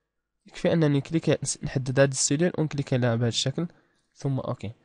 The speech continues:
تلاحظوا أن كل هاد السيلول دابا ولات قائمة بذاتها، بينما نرجعوهم مندمجين. في هاد الحالة الأولى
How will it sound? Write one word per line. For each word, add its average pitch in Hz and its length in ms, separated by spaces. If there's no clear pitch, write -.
تلاحظوا 156 500
أن 139 320
كل 147 200
هاد 147 100
السيلول 143 380
دابا 131 340
ولات 143 240
قائمة 139 480
بذاتها، 123 460
بينما 139 480
نرجعوهم 127 540
مندمجين. 139 560
في 135 60
هاد 135 80
الحالة 151 300
الأولى 165 380